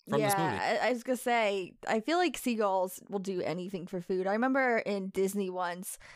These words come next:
Speaker 2: one landed on my mom's head and stole her funnel cake out of her hands as she was putting it in her mouth.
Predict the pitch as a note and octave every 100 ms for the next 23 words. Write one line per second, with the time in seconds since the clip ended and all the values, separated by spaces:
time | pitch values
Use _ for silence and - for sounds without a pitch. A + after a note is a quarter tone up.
0 | - - G#3 A3 A3 A3 G#3+ - G3+ G#3+
1 | A#3+ D4 D4 - A#3 A3+ G#3+ F#3+ F#3 F#3+
2 | - D#3+ F#3 F3 C#3+ F#3 - G3 - -
3 | G#3 G#3 G3+ G3 F3 F#3 F#3 - F3 F#3
4 | F#3 F3+ F3+ A#2 F3+ - F#3 G3 - G3+
5 | F#3+ - - G#3+ - F#3+ F#3 F3 G#2 -
6 | -